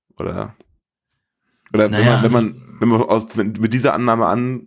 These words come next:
Speaker 1: äh, ausgeht und dann den neuen guckt und das ist nicht so, dann ist man weniger enttäuscht. Verstehst du, was ich meine?
Speaker 2: Ja, verstehe ich. Äh, ich, also ich halte das aber für, für Quatsch,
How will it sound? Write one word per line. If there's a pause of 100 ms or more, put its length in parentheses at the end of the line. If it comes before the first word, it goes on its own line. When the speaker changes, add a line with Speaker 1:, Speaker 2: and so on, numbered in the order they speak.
Speaker 1:
äh,
ausgeht (540)
und
dann
den
neuen
guckt
und
das
ist
nicht
so,
dann
ist
man
weniger
enttäuscht. (260)
Verstehst
du,
was
ich
meine? (640)
Speaker 2:
Ja,
verstehe
ich.
Äh, (140)
ich, (420)
also
ich
halte
das
aber
für,
für
Quatsch,